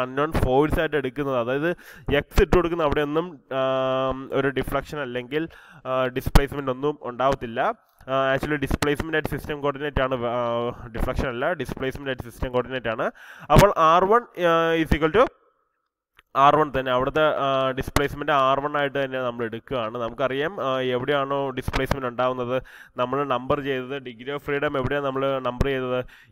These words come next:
ഇവിടെ, ഇവിടെയല്ലേ നമ്മൾ degree of freedom നമ്പർ ചെയ്തത്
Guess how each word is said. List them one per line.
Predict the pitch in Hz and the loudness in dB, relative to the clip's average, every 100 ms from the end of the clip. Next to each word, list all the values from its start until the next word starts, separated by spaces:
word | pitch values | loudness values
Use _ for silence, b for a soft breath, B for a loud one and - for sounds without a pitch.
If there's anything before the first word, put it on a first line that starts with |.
| 131 | 0
ഇവിടെ, | 151 147 - _ - | 4 4 2 _ -12
ഇവിടെയല്ലേ | 127 160 160 160 | 2 4 4 2
നമ്മൾ | 151 151 | 2 0
degree | 135 143 147 | 0 0 0
of | |
freedom | 147 143 143 | 0 -2 -2
നമ്പർ | 131 139 135 | 0 2 2
ചെയ്തത് | 123 117 | 0 -4